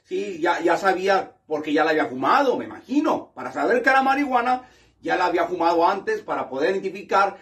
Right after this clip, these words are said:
la hierbita de Chalma, ¿verdad? Si no, de otra manera, ¿cómo, cómo se investiga este señor que era marihuana?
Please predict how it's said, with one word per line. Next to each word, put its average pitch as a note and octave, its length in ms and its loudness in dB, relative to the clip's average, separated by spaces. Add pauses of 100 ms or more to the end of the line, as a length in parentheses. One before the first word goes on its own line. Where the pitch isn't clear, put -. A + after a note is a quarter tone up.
(160)
la C#3+ 220 -2
hierbita D3+ 420 0
de C3+ 140 -2
Chalma, A2+ 520 -6 (220)
¿verdad? D#3 360 -4 (200)
Si D3+ 160 -6
no, E3 60 2
de G#3 80 2
otra G3 120 0
manera, F#3 240 2
¿cómo, G3+ 220 -4 (300)
cómo G3+ 260 -2
se E3 80 -4
investiga E3 360 0
este F3 120 0
señor F3 420 2 (760)
que F#3 140 2
era G3+ 100 4
marihuana? A#3+ 680 2